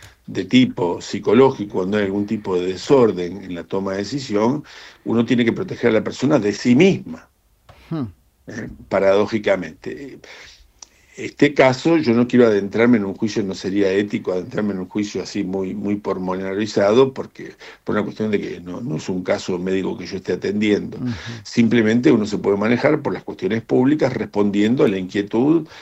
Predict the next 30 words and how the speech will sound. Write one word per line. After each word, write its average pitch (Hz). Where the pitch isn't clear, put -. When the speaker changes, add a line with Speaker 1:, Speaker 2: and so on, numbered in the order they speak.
Speaker 1:
que -
usted 131
recoge 110
de, 101
de 139
Speaker 2:
Ujú. 87
Speaker 1:
tanta 110
gente 131
que 101
se 98
pregunta, 113
Speaker 2:
Claro, 165
Speaker 1:
cuál 107
es 113
el 107
Speaker 2:
claro. 101
Speaker 1:
sentido 104
de 95
todo 120
esto. -
Speaker 2:
Sí. 139
Speaker 1:
No, 151
no 104
tiene, 107
no -
Speaker 2:
Ahí, 143
Speaker 1:
tiene 143
Speaker 2:
ahí, 143
Speaker 1:
más 107
im-, 104